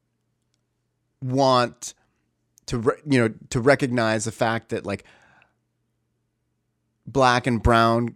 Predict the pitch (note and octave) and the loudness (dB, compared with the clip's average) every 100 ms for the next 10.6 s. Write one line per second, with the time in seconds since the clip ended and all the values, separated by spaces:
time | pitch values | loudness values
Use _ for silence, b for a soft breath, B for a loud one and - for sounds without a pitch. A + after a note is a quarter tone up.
0 | _ - B2+ A#2+ A#2+ A#2 G#2+ G#2 - A2 | _ -2 2 4 4 4 0 -2 0 2
1 | A2 - G2+ G2+ G#2 A2 G#2+ G#2 - _ | 2 -2 -4 -4 -4 -4 -4 -6 -10 _
2 | _ _ _ _ _ _ _ A#2 A#2+ A#2 | _ _ _ _ _ _ _ -6 -2 0
3 | A#2+ G#2+ A#2+ B2+ - F#2 F2+ F2+ F2 F2 | 0 0 -2 -2 -6 -10 -8 -8 -8 -8
4 | G2 G#2+ D#3 - _ _ _ _ A#2+ C#3+ | -8 -6 -8 -8 _ _ _ _ -8 -2
5 | D#3+ B2 A2 F#2 G2 F#2 D#2+ C#3 B2 F2+ | 0 0 0 -6 -6 -8 -2 0 2 0
6 | G#2 B2+ - - A#2+ A2+ C#3 E3+ C#3 D3+ | -2 -4 -6 -8 -6 -2 0 0 2 4
7 | F#3+ D#3+ - E3+ A#2+ F#2+ C#3 E3 D#3 D3 | 4 2 4 6 6 4 2 4 4 2
8 | D#3+ D3+ C#3 C#3 A2 - - _ _ _ | 0 2 2 2 -2 -6 -14 _ _ _
9 | _ _ _ _ - B2+ A#2+ A#2+ D#3+ E3 | _ _ _ _ -4 0 0 2 0 2
10 | C#3+ C#3+ B2+ A#2 A#2+ - | 4 4 6 4 2 -6